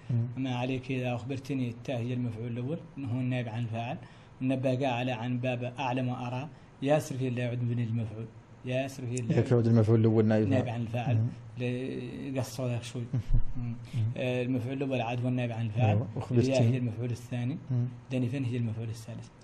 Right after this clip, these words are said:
Speaker 2: إذا
Speaker 1: صح.
Speaker 2: ما عليك إذا أخبرتني التاء
Speaker 1: مم.
Speaker 2: هي المفعول الأول هو النائب عن الفاعل.
Speaker 1: مم.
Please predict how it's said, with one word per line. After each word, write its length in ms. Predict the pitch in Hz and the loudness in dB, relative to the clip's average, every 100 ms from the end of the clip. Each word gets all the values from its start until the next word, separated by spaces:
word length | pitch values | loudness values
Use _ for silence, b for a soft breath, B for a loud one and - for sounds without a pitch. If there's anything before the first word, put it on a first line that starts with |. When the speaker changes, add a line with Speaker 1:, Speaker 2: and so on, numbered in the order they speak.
| 123 | -6
Speaker 2:
إذا 100 | 123 | -2
Speaker 1:
صح. 100 | 120 | -2
Speaker 2:
ما 160 | 127 | -2
عليك 340 | 117 127 123 135 | -2 -4 -4 -4
إذا 260 | 123 120 | -2 -2
أخبرتني 600 | 120 131 127 - 127 127 | -4 -6 -8 -6 -2 -2
التاء 260 | 151 - 127 | -4 -2 4
Speaker 1:
مم. 60 | |
Speaker 2:
هي 160 | 117 120 | 4 2
المفعول 360 | 120 113 113 123 | -2 -6 -6 -4
الأول 260 | 143 143 | -4 -4
هو 100 | 110 | -4
النائب 260 | 120 120 120 | -4 -4 -4
عن 140 | 113 | -6
الفاعل. 340 | 113 123 143 196 - | -6 -6 -6 -8 0
Speaker 1:
مم. 180 | 117 | 2